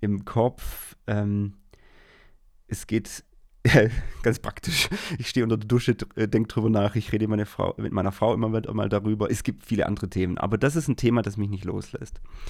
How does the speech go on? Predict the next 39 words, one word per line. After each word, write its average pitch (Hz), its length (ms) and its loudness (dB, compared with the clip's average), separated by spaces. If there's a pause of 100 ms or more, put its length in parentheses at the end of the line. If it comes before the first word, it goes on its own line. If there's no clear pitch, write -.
(540)
Und, 110 340 0
ähm, 117 460 6
das 123 180 2
hat 127 80 6
jetzt 131 140 -4
ein 123 80 0
paar 127 160 6
Wochen 131 180 2
gedauert, 120 720 2
um 117 380 -2 (320)
wieder 120 440 0
ein 117 140 -4
paar 123 280 -2
Gedanken 117 840 0
zusammenzutragen 110 1300 -2 (840)
und 113 240 0
auch 104 120 0
ein 131 160 8
Modell, 127 340 8
diese 120 220 0
vier 131 320 2
Niveaus 120 840 4
eben 113 460 0 (600)
mal 110 240 2
mit 107 160 0
euch 101 140 -6
durchzugehen, 131 760 2 (360)
weil 123 100 2
ich 139 120 -2
glaube, 156 260 8
dass 143 220 4
wir 131 80 4
ganz 131 240 4
viel - 240 -4
ablesen 107 680 -2
können 107 320 -2
für - 180 -8
unser 101 260 -2
eigenes 101 560 -2